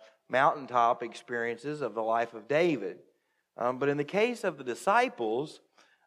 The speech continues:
uh, their mountaintop and valley experience is not so much because they have ran from God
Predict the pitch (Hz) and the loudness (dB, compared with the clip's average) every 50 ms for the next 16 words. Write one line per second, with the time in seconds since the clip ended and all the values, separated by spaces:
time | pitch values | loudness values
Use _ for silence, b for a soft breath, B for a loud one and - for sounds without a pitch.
0 | - - 127 131 160 202 254 277 233 175 147 143 143 - 131 123 - 123 127 131 | -2 -2 2 4 6 6 6 6 4 4 4 4 2 0 -4 -6 -2 0 2 4
1 | 127 127 131 131 - 123 120 117 107 123 123 127 127 123 123 123 120 - - 113 | 4 4 2 2 -2 -6 -12 -6 -2 0 2 2 2 2 2 0 0 -4 -8 -12
2 | 101 - - - - 120 110 110 104 104 113 139 175 175 - - b b b b | -14 -14 -12 -8 -4 -4 -2 -2 -4 -4 -4 -6 -6 -8 -12 -20 b b b b
3 | b b b b b - 131 135 131 147 165 175 220 208 - - 180 160 147 139 | b b b b b -6 -6 -4 0 2 2 2 2 0 -2 0 0 0 2 4
4 | 135 135 135 - - 131 - 143 127 117 135 131 131 131 120 107 98 - - - | 2 2 0 -2 -10 -4 -2 -2 0 2 2 2 2 2 0 -2 -4 -8 -8 -4
5 | 113 127 131 160 185 196 185 170 139 - 127 117 107 104 95 98 95 92 90 90 | -2 0 0 2 2 2 2 0 -2 -2 -2 -2 -2 0 0 2 2 2 2 2
6 | 101 123 160 | 0 -2 -2